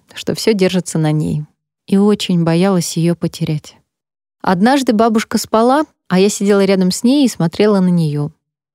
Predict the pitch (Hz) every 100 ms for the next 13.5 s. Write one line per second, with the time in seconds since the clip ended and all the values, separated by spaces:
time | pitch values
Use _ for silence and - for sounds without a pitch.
0 | _ _ 190 180 190 254 - 208 208 196
1 | 190 180 233 254 - - 175 202 190 165
2 | 160 - - - _ _ _ _ _ _
3 | 202 208 202 175 220 202 - - 175 233
4 | 233 196 208 - 190 202 - 196 - -
5 | 156 156 - - _ _ _ 185 185 220
6 | 202 - 196 185 180 - 165 151 151 -
7 | 170 147 _ _ _ _ _ _ 185 233
8 | 190 165 233 226 190 202 190 208 240 240
9 | 190 - - 185 180 _ - 185 208 214
10 | 202 202 196 190 190 180 247 262 185 185
11 | 202 - 175 156 180 196 160 160 165 180
12 | 175 - 170 180 240 180 180 196 - 175
13 | 175 156 147 - -